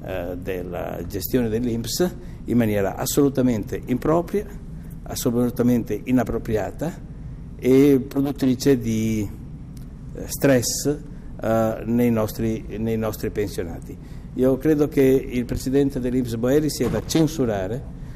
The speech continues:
eh, per queste sue dichiarazioni, assolutamente inaccettabili. Queste sono decisioni che deve prendere il governo. Eh, il governo se ne assumerà le responsabilità, ma non può,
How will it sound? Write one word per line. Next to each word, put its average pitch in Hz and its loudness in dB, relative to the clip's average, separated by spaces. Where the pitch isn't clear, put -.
eh, 117 2
per - -4
queste 120 0
sue 127 2
dichiarazioni, 101 -4
assolutamente 135 0
inaccettabili. 104 -2
Queste 180 6
sono 147 4
decisioni 156 2
che 170 0
deve 151 4
prendere 139 4
il 120 -2
governo. 92 -4
Eh, 107 -6
il 120 -4
governo 139 8
se 127 -2
ne 120 2
assumerà 113 0
le 98 0
responsabilità, 98 -4
ma 104 -2
non 131 6
può, 139 4